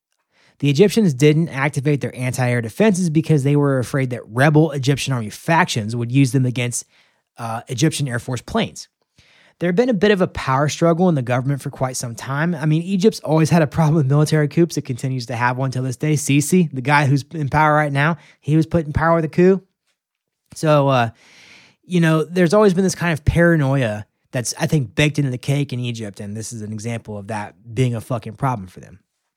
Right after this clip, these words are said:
So, anyway, the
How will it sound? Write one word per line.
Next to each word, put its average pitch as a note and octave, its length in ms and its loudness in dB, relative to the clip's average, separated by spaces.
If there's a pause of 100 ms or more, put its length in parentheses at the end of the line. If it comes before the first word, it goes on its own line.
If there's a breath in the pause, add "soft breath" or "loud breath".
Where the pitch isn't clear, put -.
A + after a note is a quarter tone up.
(560)
So, D3+ 400 0 (560 soft breath)
anyway, D3+ 400 2
the D3 340 -4